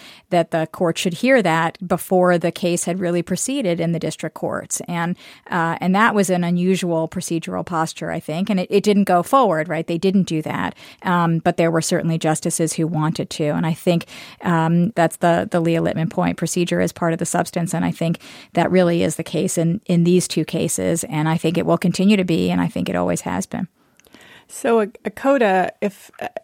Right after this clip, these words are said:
Speaker 2: I've seen some, some reports that Alabama, in the aftermath of this, has decided that no one can have, um, a, a chaplain or spiritual advisor in the execution chamber. Um, and,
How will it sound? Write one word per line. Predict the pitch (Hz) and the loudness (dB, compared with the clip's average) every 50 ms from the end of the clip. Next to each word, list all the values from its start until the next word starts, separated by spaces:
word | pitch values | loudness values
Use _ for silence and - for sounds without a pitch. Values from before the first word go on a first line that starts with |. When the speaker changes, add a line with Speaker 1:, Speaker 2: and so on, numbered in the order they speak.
| _ - | _ 0
Speaker 2:
I've | - 214 233 | 2 2 2
seen | - - 269 254 247 | 2 2 2 4 4
some, | - - 226 220 202 190 180 175 - _ | 4 4 4 4 4 2 2 0 -4 _
some | - - - 202 196 190 | -8 -6 -2 0 0 2
reports | 180 175 - - - 220 208 196 175 - - - | 0 -2 -2 2 4 4 4 4 2 0 -6 -6
that | - - 190 180 180 - _ _ | -4 -2 0 0 0 -2 _ _
Alabama, | - 190 190 190 175 185 185 180 180 175 175 170 - - - | 0 2 2 2 2 0 0 0 0 0 -2 -4 -6 -8 -4
in | 190 180 180 | -2 -2 0
the | 180 175 | 0 0
aftermath | - 180 - 196 180 180 180 - | -2 -2 -2 -2 -2 -2 -2 -4
of | 175 170 | -6 -4
this, | - 175 175 175 - - | -4 -4 -4 -4 -6 -6
has | 185 - 175 | -8 -8 -8
decided | - - 190 - - 190 180 180 175 175 170 160 165 - - - - - - _ _ | -10 -10 -8 -4 -2 0 0 0 0 -2 -2 -4 -8 -12 -20 -20 -20 -20 -20 _ _
that | - 196 185 180 - - | -2 0 0 0 0 2
no | 196 196 202 202 202 | 2 4 6 6 6
one | 196 202 196 185 175 | 6 4 4 2 0
can | - 185 180 | 0 -2 -2
have, | 175 180 175 170 170 170 185 185 - - _ _ - - - - - - - | -2 -2 -2 -2 -2 -4 -4 -6 -10 -16 _ _ -20 -20 -20 -20 -20 -6 0
um, | - 185 175 170 175 185 190 - - - | 2 2 2 2 2 0 -2 -4 -4 -4
a, | - 185 180 170 - - - - | -2 0 0 0 -2 -4 -6 -4
a | - 185 | -4 -4
chaplain | 185 - 196 185 180 - - 202 190 185 | -2 0 0 0 0 2 0 0 2 2
or | 185 175 170 180 180 170 180 | 2 0 0 0 0 0 -2
spiritual | 180 - - - 185 180 180 - 190 180 | -4 -4 -2 0 0 0 0 0 0 0
advisor | 180 170 170 175 170 170 165 165 - 170 175 | 0 0 0 0 0 0 -2 -2 -2 -2 0
in | 175 180 | 0 0
the | 180 - | 0 0
execution | 175 185 - - 185 - 196 185 - - 190 190 | -2 -2 -2 -4 -4 -2 -2 -2 -2 -2 -2 -2
chamber. | - - 196 - - - - - - - - - - - - - - - - - | -2 -2 -4 -2 -2 -2 -2 -4 -4 -6 -10 -14 -18 -20 -20 -20 -20 -16 -6 0
Um, | 196 190 185 185 180 180 170 - - - | 2 2 4 4 4 2 0 -2 -4 -2
and, | - 185 180 175 185 175 - | 0 0 0 0 -2 -4 -6